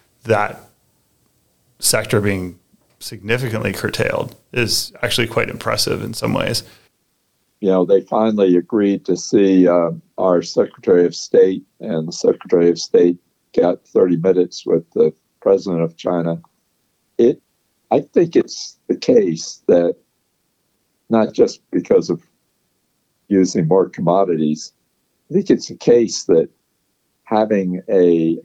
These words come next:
Speaker 2: commercial Cold War with China just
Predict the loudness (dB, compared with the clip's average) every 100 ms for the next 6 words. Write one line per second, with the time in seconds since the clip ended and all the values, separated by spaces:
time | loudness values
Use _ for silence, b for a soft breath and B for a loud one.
0 | -8 -4 0 0 2 -2 -2 -4 -2 -2
1 | 0 2 2 2 -4 -4 0 0 0 -6
2 | -8 -20 _ _ _ _ _ -2 -2 -6